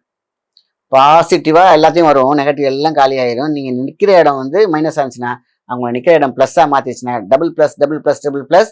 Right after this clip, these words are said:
வாழ்க்கையில எல்லாமே பிளஸ், நீங்க வெற்றி பிளஸ். இதான் நடக்கும். ரொம்ப, ரொம்ப முக்கியமானது, ரொம்ப சின்ன பரிகாரம், பெரிய சக்தி.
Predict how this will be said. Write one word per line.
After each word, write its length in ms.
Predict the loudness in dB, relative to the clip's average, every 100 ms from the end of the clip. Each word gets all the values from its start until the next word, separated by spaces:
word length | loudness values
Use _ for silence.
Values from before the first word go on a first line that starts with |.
| _ _ _ -4
வாழ்க்கையில 380 | -4 -4 -4 -4
எல்லாமே 340 | -4 -6 -8
பிளஸ், 280 | -6 -8 -8 _
நீங்க 260 | -12 -6
வெற்றி 280 | -8 -8 -12 -12
பிளஸ். 360 | -16 -20 _ _ _ _ _ _ _ _ _ _ _ _ 0
இதான் 180 | 2
நடக்கும். 540 | 4 2 2 0 -2 _
ரொம்ப, 200 | -4 0
ரொம்ப 160 | 2 0
முக்கியமானது, 580 | -2 -2 -2 0 0 0
ரொம்ப 360 | 0 2 0 0
சின்ன 880 | -4 -2 -2 -2 -2 -2 -6 -8 -4 -4
பரிகாரம், 400 | 2 2 2 -2 _ _
பெரிய 680 | -2 0 0 0 2 0 -4 -8 -12 -14 _ _ _
சக்தி. 580 | -6 -4 -4 -4 -6